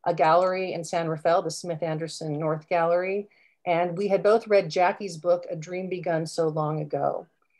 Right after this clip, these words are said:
Um, fortuitously, at the same time, David and Jackie's friend Dorothy White contacted the library to see if we had any interest in acquiring his photographs. So we got in touch with, uh, with David and Jackie, and we went to their home,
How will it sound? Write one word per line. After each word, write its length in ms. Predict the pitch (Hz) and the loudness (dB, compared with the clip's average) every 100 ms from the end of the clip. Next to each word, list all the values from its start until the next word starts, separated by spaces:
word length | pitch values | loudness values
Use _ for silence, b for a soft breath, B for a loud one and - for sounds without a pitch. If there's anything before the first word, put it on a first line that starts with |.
| _ _ _ | _ _ _
Um, 160 | 185 165 | 0 0
fortuitously, 600 | - 196 254 254 247 226 | 2 2 6 4 4 0
at 80 | 208 | -2
the 40 | |
same 320 | 190 214 202 202 | -2 0 0 0
time, 400 | 220 277 254 214 | 0 2 2 0
David 280 | 190 185 | -2 -4
and 100 | 175 | -4
Jackie's 340 | 175 170 185 165 | 0 0 0 -10
friend 320 | - 170 165 | -6 -4 -2
Dorothy 440 | 165 170 175 175 | 2 2 2 -2
White 380 | 160 160 190 - | 0 4 4 2
contacted 580 | - 190 185 196 175 175 | -4 -6 -4 -4 -4 -2
the 80 | 175 | 0
library 420 | 170 202 202 170 | 4 2 2 -4
to 100 | 165 | -6
see 180 | 160 170 | -6 -6
if 100 | 165 170 | -6 -10
we 140 | 180 | -6
had 140 | 170 | -4
any 260 | 156 165 143 | -2 -2 -4
interest 480 | 170 - 170 156 - | -6 -6 -8 -8 -8
in 100 | 170 | -6
acquiring 500 | 156 - 170 165 160 | -6 -2 -2 -2 -4
his 140 | 160 | -8
photographs. 760 | - 170 196 202 120 117 - - B B B B B | -4 0 0 0 -4 -4 -8 -14 B B B B B
So 220 | - 214 | -2 2
we 100 | 196 | 2
got 220 | 202 226 208 | 4 2 2
in 40 | |
touch 300 | 220 226 - | 0 0 2
with, 320 | 226 226 220 | 2 2 0
uh, 220 | 220 208 202 | 0 0 0
with 180 | 208 | -2
David 300 | - 202 208 | 0 0 0
and 140 | 208 208 | -2 -2
Jackie, 480 | 208 208 233 277 196 | -2 -2 -4 -6 -6
and 160 | 170 | -6
we 40 | 165 | -2
went 220 | 165 160 | -2 -2
to 100 | 175 | -4
their 180 | 160 170 | -4 -2
home, 520 | 220 226 233 233 | 0 2 2 0